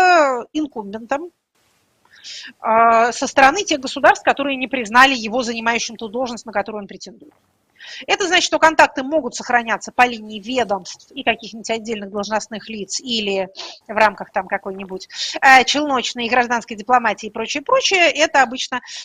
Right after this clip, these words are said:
э, всегда происходит, как бы не были плохи отношения, спецслужбы как-то ухитряются друг с другом разговаривать. И, кстати говоря, э, военные руководители тоже как-то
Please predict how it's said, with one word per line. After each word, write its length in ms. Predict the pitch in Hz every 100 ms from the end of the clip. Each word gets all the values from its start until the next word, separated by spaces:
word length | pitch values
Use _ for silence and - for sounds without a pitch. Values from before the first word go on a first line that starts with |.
| -
э, 320 | 254 247 247
всегда 520 | - - 254 226 254 254
происходит, 560 | 240 233 - 302 277
как 180 | 240 226
бы 100 | 226
не 100 | 226
были 140 | 214
плохи 320 | 214 226 202 208
отношения, 500 | 220 240 427 381 294
спецслужбы 560 | - 214 - 320 226
как-то 240 | - - -
ухитряются 500 | - - 190 190 - - -
друг 180 | 277 285
с 20 |
другом 260 | 247 226 226
разговаривать. 600 | 226 294 427 466 330 330
И, 60 | 320
кстати 300 | - 226 226
говоря, 760 | 220 226 214 202 208 208 208
э, 20 |
военные 460 | 208 311 453 370 330
руководители 560 | 294 294 277 254 247 240
тоже 240 | 247 214
как-то 240 | 220 -